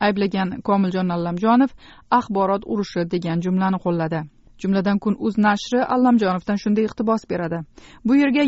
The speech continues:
yetmish sakkizta axborot xizmatlari rahbarlari yig'ilgan. Ularning har biri kuniga bitta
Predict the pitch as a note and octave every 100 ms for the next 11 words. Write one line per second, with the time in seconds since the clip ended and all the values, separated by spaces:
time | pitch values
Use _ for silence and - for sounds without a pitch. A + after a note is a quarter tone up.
0 | C4 - C4 B3+ A#3+ - A#3+ A3 A3 A3
1 | A3+ G#3 G3+ G3 F#3+ G3 - G#3 G#3+ G#3+
2 | G#3+ G3 F3+ E3+ - - - G3 G3 F#3
3 | F#3+ - G#3 G#3+ B3+ - A3+ A#3 G3+ A3+
4 | -